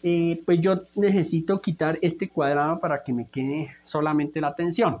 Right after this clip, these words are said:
¿Qué tengo que hacer? Como es una igualdad, es una balanza, pues tengo que lo, lo que hago aquí, sacar raíz cuadrada para poder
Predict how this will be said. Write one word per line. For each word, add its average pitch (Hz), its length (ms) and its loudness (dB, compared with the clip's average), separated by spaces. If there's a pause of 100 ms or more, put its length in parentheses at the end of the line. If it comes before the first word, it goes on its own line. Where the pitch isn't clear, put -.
(120)
¿Qué 196 100 0
tengo 214 340 2
que 202 120 0
hacer? 175 320 -2
Como 190 220 -2
es 196 120 -4
una 233 180 0
igualdad, 214 600 2
es - 80 -12
una 185 160 -2
balanza, 160 500 -2 (480)
pues 160 220 -4
tengo 175 280 2
que 165 140 0
lo, 143 280 2 (100)
lo 143 240 0
que 139 160 -2
hago 202 260 0
aquí, 247 560 0
sacar 135 340 -8
raíz 175 220 -4
cuadrada 160 480 -4
para 135 260 -4
poder 135 600 -2